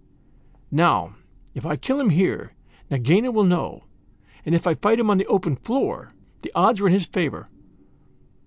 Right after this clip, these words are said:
What am I to do?" said Rikki Tikki Tavi.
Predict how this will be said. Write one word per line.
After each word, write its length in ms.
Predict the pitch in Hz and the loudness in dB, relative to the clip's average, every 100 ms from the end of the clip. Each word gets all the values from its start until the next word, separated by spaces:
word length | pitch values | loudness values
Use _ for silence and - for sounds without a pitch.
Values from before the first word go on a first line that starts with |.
| _ _ | _ _
What 140 | 285 269 | 0 2
am 80 | |
I 100 | 120 | 2
to 140 | - 131 | -2 -6
do?" 500 | 127 233 98 - - - - - - - - - | -4 -4 -4 -10 -20 -20 -20 -20 -20 -20 -20 -4
said 200 | - 135 | -2 0
Rikki 260 | 165 - 135 | 0 -2 -4
Tikki 280 | 160 143 | -4 -4
Tavi. 500 | 131 151 123 - - | -6 -4 -4 -8 -16